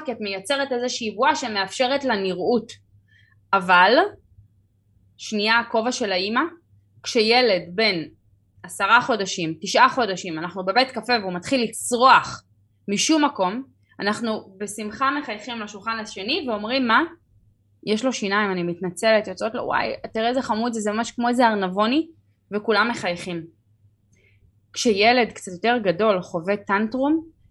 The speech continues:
יש השלכה ישירה לאיך אני מרגישה וחושבת שרואים אותי בסביבה. הרבה הורים חווים בושה.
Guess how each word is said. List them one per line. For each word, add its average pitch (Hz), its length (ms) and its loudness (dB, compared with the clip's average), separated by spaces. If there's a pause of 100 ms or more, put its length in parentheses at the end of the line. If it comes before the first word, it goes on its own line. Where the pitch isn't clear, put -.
יש 214 220 2
השלכה 233 460 -2
ישירה 220 480 2
לאיך 233 440 -2 (100)
אני 226 540 2 (560)
מרגישה 214 760 4
וחושבת 254 520 -4
שרואים 233 560 4
אותי 285 260 -2
בסביבה. 202 580 -2 (840)
הרבה 220 320 8
הורים 269 280 6
חווים 233 380 -4
בושה. 208 340 0